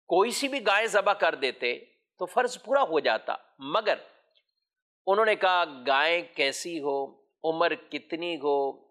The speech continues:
رنگ کیا ہو، وہ کیا اوصاف ہو، یہ سارا پوچھتے رہے اور پھنستے رہے۔ یعنی ان کے اوپر قیودات آتی رہیں کہ اب اس طرح کی، اس طرح کی،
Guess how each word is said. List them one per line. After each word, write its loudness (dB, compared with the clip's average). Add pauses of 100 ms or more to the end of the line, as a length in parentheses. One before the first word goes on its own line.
رنگ 0 (140)
کیا 4
ہو، 4 (240)
وہ 2
کیا 0
اوصاف 0
ہو، 2
یہ 2
سارا 2
پوچھتے 0
رہے 4
اور 4
پھنستے 0
رہے۔ 0 (1120)
یعنی 0 (520)
ان 4
کے -2
اوپر 0
قیودات 2
آتی 0
رہیں 0
کہ -4 (120)
اب 2 (140)
اس -10
طرح 2
کی، -6
اس -10
طرح 2
کی، -8